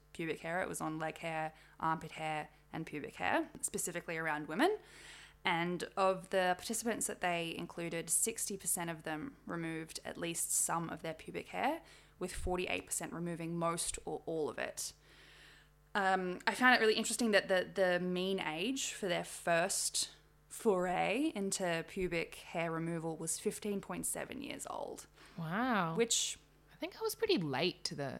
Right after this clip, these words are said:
Speaker 2: uh, I actually don't remember the first time I shaved my pubic region before I got it.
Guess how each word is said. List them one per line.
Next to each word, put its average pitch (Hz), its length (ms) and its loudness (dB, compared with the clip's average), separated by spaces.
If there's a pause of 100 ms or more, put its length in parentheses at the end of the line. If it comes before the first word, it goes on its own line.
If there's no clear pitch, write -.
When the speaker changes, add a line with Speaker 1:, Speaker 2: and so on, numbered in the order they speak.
(140)
Speaker 2:
uh, 262 400 -2
I - 0 - (1000)
actually 370 320 -4
don't 330 200 8
remember 196 380 6
the 170 120 4
first 151 420 2
time 151 520 2
I 196 100 8
shaved 160 840 4 (480)
my 143 160 2
pubic 143 480 -2
region 139 540 -2
before 151 380 0
I 135 60 2
got 120 200 0
it. - 120 -2